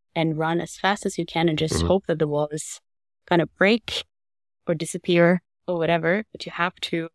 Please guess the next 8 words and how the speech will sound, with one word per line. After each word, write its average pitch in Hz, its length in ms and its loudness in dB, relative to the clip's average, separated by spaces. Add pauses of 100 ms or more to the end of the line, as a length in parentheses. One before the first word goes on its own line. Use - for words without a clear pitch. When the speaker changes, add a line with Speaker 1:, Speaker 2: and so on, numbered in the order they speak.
(300)
Speaker 1:
go 175 160 6
full 170 260 2
speed 180 520 -2 (380)
and 160 180 2
at 160 160 0
least 180 240 0
try. 147 280 -4 (460)
Speaker 2:
Mm-hmm. 87 80 -8